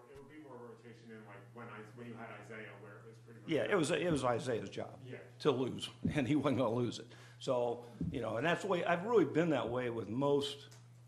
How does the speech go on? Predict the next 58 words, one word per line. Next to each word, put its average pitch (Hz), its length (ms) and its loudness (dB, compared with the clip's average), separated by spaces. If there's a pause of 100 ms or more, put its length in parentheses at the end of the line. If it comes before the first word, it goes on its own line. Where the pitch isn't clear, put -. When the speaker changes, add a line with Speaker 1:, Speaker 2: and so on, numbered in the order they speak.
(560)
Speaker 2:
guys 131 300 4
that 117 140 0
I've 113 220 -2
had. 120 420 2
It 104 100 -6
was 107 200 -10
Logan 120 300 0
Ryan 123 380 0
at 117 160 -6
Tennessee. 120 540 -4
It 117 100 -4
was, 110 240 -6 (480)
you 113 100 -4
know, 110 200 0 (100)
guys 117 340 2
at, 107 200 -2
at 107 220 -2
Baltimore. 113 480 0 (180)
But 127 400 2
that's 139 200 4
not 147 200 4
the - 60 -10
case 113 300 -4
now. 101 220 -8 (100)
Speaker 1:
Yeah. - 80 -18 (100)
Speaker 2:
So 127 140 -6
it 139 140 -2
could 151 100 -4
be 135 120 2
a 123 40 0
revolving 120 560 -2
door 123 260 -4
there. 120 220 0
It - 60 -6
could 123 80 -12
be 113 100 -4
a 104 40 -4
revolving 110 480 0
door 117 160 -4
at - 100 -10
safety. 131 320 -4
It 131 60 -10
could 101 100 -18
be 110 80 -6
a 104 40 -6
revolving 110 500 -2
door 117 140 0
a 120 40 -2
little 120 160 -2
bit 120 160 -4
at 120 80 -10
corner. 139 340 -2 (340)
'Cause 117 120 -10
they've 104 140 -2
all 120 180 0
kind 139 200 -6
of 107 60 -8
proven, 131 460 -4